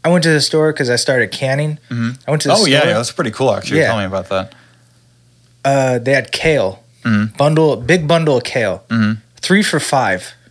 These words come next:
Speaker 2: Yeah.
Speaker 1: I did that last week.
Speaker 2: Mm-hmm.
Speaker 1: I, uh, um, four jars of, of canning. And
Speaker 2: Mm-hmm.
Speaker 1: it's like, that's a,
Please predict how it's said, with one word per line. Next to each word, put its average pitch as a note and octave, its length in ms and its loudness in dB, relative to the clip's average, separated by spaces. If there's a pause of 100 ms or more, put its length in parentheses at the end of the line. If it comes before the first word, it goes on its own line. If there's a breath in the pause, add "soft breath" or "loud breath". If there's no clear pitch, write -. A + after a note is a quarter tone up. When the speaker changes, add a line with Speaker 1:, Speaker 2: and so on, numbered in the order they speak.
(220)
Speaker 2:
Yeah. A2+ 240 0 (1900 soft breath)
Speaker 1:
I B2+ 120 -2
did C#3+ 240 2
that C3 200 0
last C3+ 300 0
week. D#3+ 220 -2 (160)
Speaker 2:
Mm-hmm. - 40 -2
Speaker 1:
I, A#2 200 2
uh, - 1000 -6 (200)
um, G2+ 220 -8 (480)
four D#3 400 0
jars B2+ 580 0 (160)
of, A2+ 360 -12
of - 140 -16
canning. A2+ 400 -6 (160)
And A2 100 -6
Speaker 2:
Mm-hmm. G#2 60 -2
Speaker 1:
it's G#2 140 -4
like, A2+ 260 -2 (380 soft breath)
that's - 180 -4
a, A#2+ 340 0